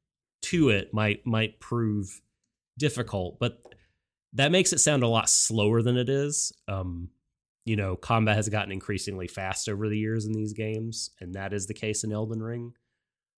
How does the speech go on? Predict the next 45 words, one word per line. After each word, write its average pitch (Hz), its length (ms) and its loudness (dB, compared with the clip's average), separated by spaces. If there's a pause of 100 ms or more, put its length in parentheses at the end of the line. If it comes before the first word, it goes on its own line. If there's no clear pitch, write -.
(120)
But 127 120 0
that 170 180 4
can 151 160 4
definitely 131 420 2
be 113 160 4
a 110 60 4
thing 110 220 0
that 95 120 -4
takes 104 260 -2
some 107 120 -2
getting 95 240 -4
used 92 300 -6
to 85 180 -14
if 87 120 -14
you 98 120 -4
haven't 95 320 -4
played 101 240 -4
a 98 40 -4
lot 87 160 -8
of, 92 120 -10
like, 90 340 -12
Monster 104 540 -2
Hunter 87 520 -10
is 101 160 -6
the 104 140 -2
only 101 180 -2
other 98 200 -6
game 98 180 -10
I 92 80 -10
can 98 180 -14
think 92 220 -16
of 87 220 -18
that's 92 320 -8 (400)
a 113 60 0
really 120 240 6
huge 110 400 2
game 95 520 0 (100)
and 104 140 -6
has 101 280 -4
that 98 180 -6
kind 101 220 -10
of 87 200 -14 (480)
animation-based 107 960 2
input 104 320 -6
buffering 85 580 -12